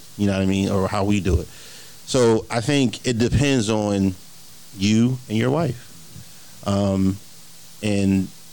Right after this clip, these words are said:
that will decide whether, uh, it's a healthy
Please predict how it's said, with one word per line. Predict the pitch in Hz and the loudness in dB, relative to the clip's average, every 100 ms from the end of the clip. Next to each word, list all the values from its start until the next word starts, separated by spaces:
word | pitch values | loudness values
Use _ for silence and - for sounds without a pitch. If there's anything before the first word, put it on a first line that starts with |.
| - | -6
that | 113 110 - - | -2 -2 -4 -6
will | 104 104 | 0 0
decide | 95 - 110 107 104 101 98 - - - - | 0 0 0 2 2 2 0 -2 -10 -18 -6
whether, | 101 107 98 98 95 98 - - - - - - - - - - - | 0 2 4 2 2 -2 -12 -18 -18 -18 -18 -18 -18 -18 -18 -10 -2
uh, | 92 87 82 71 - - - | 0 0 -2 -4 -8 -10 -6
it's | 107 | -4
a | - | -2
healthy | - 110 - 101 95 | 0 -2 0 2 2